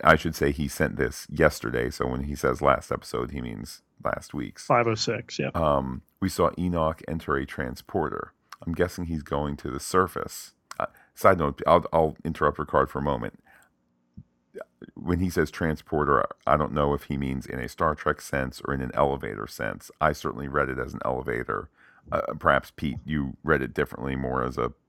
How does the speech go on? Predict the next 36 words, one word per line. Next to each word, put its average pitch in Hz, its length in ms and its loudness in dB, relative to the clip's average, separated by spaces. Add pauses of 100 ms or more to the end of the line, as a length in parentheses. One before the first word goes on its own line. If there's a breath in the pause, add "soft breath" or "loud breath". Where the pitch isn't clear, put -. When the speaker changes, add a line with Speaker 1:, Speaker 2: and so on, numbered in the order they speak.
(320)
Speaker 1:
possible - 400 0
S-, - 80 -14 (120)
Star 80 280 0
Trek-style - 500 -2
transporter. 50 640 -8 (680 loud breath)
Um, 73 500 -2 (640)
but 85 180 0
Ricard 82 340 2
says, 76 220 0
"I'm 76 100 -2
guessing 85 300 -4
he's 78 140 -6
going 73 220 -6
to - 100 -12
the - 100 -10
surface, 95 500 2
and 80 200 -2
we 90 100 -2
will 92 120 -4
see 90 200 -6
some 85 300 -4
indication 78 800 -4 (360 soft breath)
of 73 140 -4
what 76 180 0
the - 80 -12
situation 73 560 -6
is 73 240 0
in 69 140 -6
the 67 80 -6
next - 180 -12
episode." - 600 -6 (340)
So - 120 -18
Ricard - 440 -6
was - 120 -12
right - 220 -8
there. - 320 -2